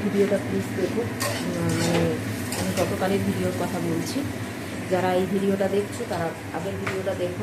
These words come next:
আমি অনেক কিছু বলেছি ভিডিওতে, তো, উম, আশা করি তোমরা কিছুটা হলেও বুঝবে। আগেও বলেছি, আমার মন মেজাজ খুব খারাপ, তো তার সত্ত্বেও,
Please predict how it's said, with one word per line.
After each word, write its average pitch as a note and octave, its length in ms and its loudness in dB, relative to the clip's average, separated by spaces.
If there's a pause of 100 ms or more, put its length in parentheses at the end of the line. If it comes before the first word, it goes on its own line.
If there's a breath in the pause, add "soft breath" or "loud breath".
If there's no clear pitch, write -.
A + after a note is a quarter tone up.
আমি F3+ 120 -4 (100)
অনেক E3+ 200 -2
কিছু G#3+ 160 -4 (120)
বলেছি F3+ 280 -2 (120)
ভিডিওতে, E3+ 400 -4 (720)
তো, F#3 80 -2 (300)
উম, D#3+ 400 -4 (260)
আশা E3+ 180 -6
করি A3 120 0 (100)
তোমরা F#3 180 -2 (100)
কিছুটা G3 340 -6
হলেও G3 200 -4 (100)
বুঝবে। F#3 260 -2 (100)
আগেও F3+ 220 0 (120)
বলেছি, F#3 340 -2 (580)
আমার E3+ 200 -2 (100)
মন F3+ 220 0
মেজাজ F3 260 -2 (100)
খুব - 140 -4 (140)
খারাপ, E3 260 0 (380)
তো F#3+ 80 -2 (140)
তার F3+ 200 0
সত্ত্বেও, - 420 -2